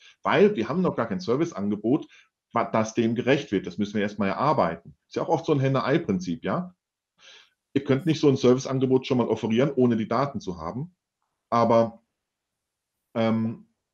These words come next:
das muss im Prinzip letzten Endes das Ziel sein. So, das ist mal so das Erste. Auch die Systemlandschaften, ähm, in unserem Fall jetzt das E R P, auf das neueste Release zu bringen, was dann noch,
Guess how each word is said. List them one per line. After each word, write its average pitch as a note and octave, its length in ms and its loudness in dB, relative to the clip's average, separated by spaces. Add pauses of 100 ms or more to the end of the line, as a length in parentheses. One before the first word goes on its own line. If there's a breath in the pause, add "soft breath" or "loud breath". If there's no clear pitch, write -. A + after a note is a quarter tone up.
(120)
das C3 200 0
muss C3+ 240 0
im B2+ 140 0
Prinzip A#2+ 360 -4 (160)
letzten B2 320 0
Endes G#2+ 280 -4
das G2+ 120 -10
Ziel E2+ 240 -10
sein. E2 300 -18 (880 soft breath)
So, C3+ 420 4 (140)
das F3+ 180 4
ist D#3 140 0
mal D3 180 2
so C#3+ 80 4
das C3+ 160 2
Erste. F#2+ 480 -8 (180)
Auch D3 160 0
die D3+ 100 0
Systemlandschaften, E3 1400 -2 (220)
ähm, A#2+ 360 -2
in A2 100 0
unserem A#2+ 340 0
Fall A2 200 2
jetzt G2+ 120 0
das F#2+ 140 -6
E F#2+ 120 0
R F2+ 100 2
P, C#3+ 400 2
auf A2 240 0 (160)
das F#2+ 160 -10
neueste G2 420 0
Release C3+ 360 2
zu C#3 140 0
bringen, C3+ 360 2
was G2+ 220 -2
dann F#2+ 200 -2
noch, B2+ 300 -4